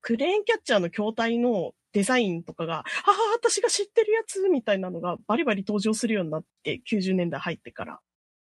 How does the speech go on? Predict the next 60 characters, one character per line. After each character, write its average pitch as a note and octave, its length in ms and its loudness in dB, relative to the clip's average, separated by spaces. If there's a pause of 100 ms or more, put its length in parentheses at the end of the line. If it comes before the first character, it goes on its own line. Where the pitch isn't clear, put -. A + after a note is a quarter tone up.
(440)
「溝 C#4+ 260 0
の A4 120 2
口 - 260 -6
の B3+ 80 -2
ゲ A#3+ 140 2
ー A#3+ 40 2
セ C4+ 140 -2
ン - 20 -2
っ B3 40 -6
て B3+ 80 -2
言 B3 40 -2
っ - 40 -10
た B3+ 100 0
ら G3 140 -2
あ F#3 100 -2
れ G#3+ 120 -2
だ C4 120 0
よ F#3+ 140 0
ね」 F3+ 340 0
と - 80 -8
か、 D#3+ 380 -6 (680)
「渋 C4 300 0
谷 G#4+ 120 2
会 G4+ 220 2
館 A3+ 160 2
モ A3+ 160 4
ナ D#4 120 4
コ - 80 -6
っ F3+ 60 -4
て - 340 -10
昔 A3 320 0
私 - 240 -4
ポ A#4 100 2
ッ A#4+ 120 4
プ B3 60 -2
ン G#3+ 60 2
叩 G#3+ 260 -4
き A4 140 -2
に C4+ 100 2
行 G3+ 60 -8
っ - 20 -20
た G#3+ 100 2
わ」、 F3+ 120 0 (160)
友 A3+ 220 0
達 B3 200 -4
と G#3+ 120 -2
高 A3 200 -2
校 A#3 240 0
帰 A#3 220 4
り - 80 -10
に D#3 280 -10
行 - 80 -20
っ - 40 -20 (220)
た C3+ 100 2
り E3+ 100 -2
し - 200 -6
ま G3+ 160 -4
し - 200 -6
た D#3+ 120 -6
よ。 - 220 -14